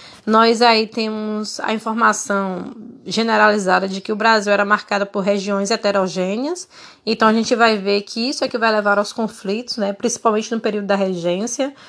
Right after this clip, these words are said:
Então, a, as regiões eram muito diferentes, né? Bahia, São Paulo, né? A região norte, então,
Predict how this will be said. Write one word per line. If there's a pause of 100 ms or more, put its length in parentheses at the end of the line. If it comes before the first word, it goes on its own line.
(300)
Então,
a,
as
regiões
eram
muito
diferentes,
né?
Bahia,
São (120)
Paulo, (380)
né?
A
região
norte,
então,